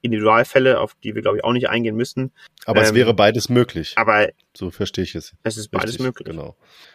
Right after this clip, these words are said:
Speaker 2: Okay, Schwellenwerte habe ich verstanden, macht natürlich Sinn, wenn da was falsch ausgewiesen wurde auf dem Rechnungsdokument, äh, kann man es natürlich auch nicht richtig
Speaker 1: Ja,
Speaker 2: abführen.
Speaker 1: vielleicht, vielleicht dazu, dass natürlich, dass natürlich diese,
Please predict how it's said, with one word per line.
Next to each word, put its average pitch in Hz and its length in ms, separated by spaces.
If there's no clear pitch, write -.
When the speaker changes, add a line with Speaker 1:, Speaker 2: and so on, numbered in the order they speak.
Speaker 2:
Okay, 90 200
Schwellenwerte 147 800
habe 110 100
ich - 80
verstanden, 147 720
macht 110 240
natürlich 107 340
Sinn, 117 380
wenn 98 140
da 98 120
was 95 180
falsch - 580
ausgewiesen 110 640
wurde 101 260
auf 85 160
dem 98 160
Rechnungsdokument, 90 960
äh, 87 360
kann - 180
man 92 60
es 85 60
natürlich 87 260
auch 85 80
nicht - 160
richtig - 240
Speaker 1:
Ja, 147 240
Speaker 2:
abführen. 82 340
Speaker 1:
vielleicht, 135 340
vielleicht 139 220
dazu, 135 240
dass 131 120
natürlich, 139 280
dass 135 180
natürlich 135 220
diese, 120 320